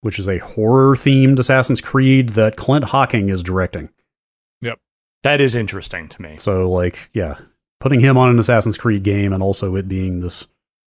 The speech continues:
Speaker 1: horror witchcraft type thing sounds pretty interesting. I don't know, Watch Dogs Legion was maybe not as successful as you might have hoped,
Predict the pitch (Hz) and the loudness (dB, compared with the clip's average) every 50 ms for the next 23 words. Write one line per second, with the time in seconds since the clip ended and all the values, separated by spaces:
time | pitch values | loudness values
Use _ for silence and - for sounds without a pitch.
0 | _ _ _ _ _ _ _ _ _ _ _ _ - - - 107 101 98 98 98 | _ _ _ _ _ _ _ _ _ _ _ _ -12 -6 -2 0 0 0 0 0
1 | 92 90 92 95 92 - - - 101 98 98 98 - - - - - _ - - | -2 -4 -4 -6 -6 -8 -8 -8 -6 -4 -4 -6 -6 -8 -14 -16 -16 _ -12 -8
2 | - 104 98 - - - 117 104 101 98 98 101 - - - - _ _ _ _ | -8 -6 -6 -6 -6 -4 -4 -2 -2 -2 -2 -4 -4 -8 -12 -20 _ _ _ _
3 | _ _ _ _ _ _ _ _ _ _ _ _ _ _ _ - - - - 98 | _ _ _ _ _ _ _ _ _ _ _ _ _ _ _ -12 -10 -8 -6 -6
4 | 95 92 - - 110 95 95 117 123 147 131 - 151 139 135 135 131 135 131 123 | -6 -4 -4 -4 -2 0 0 0 0 0 0 0 2 2 4 4 2 2 2 2
5 | 113 110 110 117 113 - 110 101 95 92 98 101 98 90 101 101 98 98 101 95 | 2 2 2 0 0 0 -2 -2 -2 -2 -2 -2 -2 -2 -2 -2 -2 -2 -4 -4
6 | 87 104 101 95 101 95 98 98 95 92 - - 110 - - 117 107 - - 117 | -4 -4 -4 -2 -2 -2 -2 -2 0 0 -2 -2 -2 -2 0 0 0 0 0 0
7 | 104 104 104 101 98 107 104 107 107 104 95 107 110 110 104 - - | 0 0 0 0 0 -2 -2 -2 -2 -2 0 0 0 0 0 -2 -6